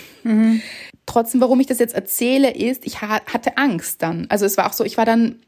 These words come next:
Speaker 2: auf der anderen Seite laufen. Ich wusste auch nicht, ist es jetzt, es war schon sehr aggressiv, leider. Also es hat mir leid getan, aber es war auch sehr aggressiv.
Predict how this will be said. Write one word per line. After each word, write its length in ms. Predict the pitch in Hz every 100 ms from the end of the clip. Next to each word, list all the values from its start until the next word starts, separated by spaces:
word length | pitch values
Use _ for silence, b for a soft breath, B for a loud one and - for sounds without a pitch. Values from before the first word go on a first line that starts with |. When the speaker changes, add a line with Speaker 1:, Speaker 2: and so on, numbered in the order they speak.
| _ -
Speaker 2:
auf 140 | -
der 120 | -
anderen 220 | 214 269
Seite 280 | 269 240 233
laufen. 520 | 240 202 202 240 -
Ich 160 | 214 -
wusste 240 | 247 -
auch 80 | 220
nicht, 240 | 226 233 -
ist 160 | 220
es 100 | 226
jetzt, 240 | 240 - -
es 140 | -
war 140 | 208
schon 140 | 240 277
sehr 120 | -
aggressiv, 680 | - 262 - 226 226 - -
leider. 300 | 175 175 -
Also 120 | 185
es 80 | 190
hat 120 | 233
mir 60 | 220
leid 340 | 196 180 208
getan, 280 | 254 240 226
aber 140 | - 220
es 120 | -
war 320 | 185 220 - 220
auch 120 | -
sehr 200 | - 208
aggressiv. 600 | 226 226 - 214 190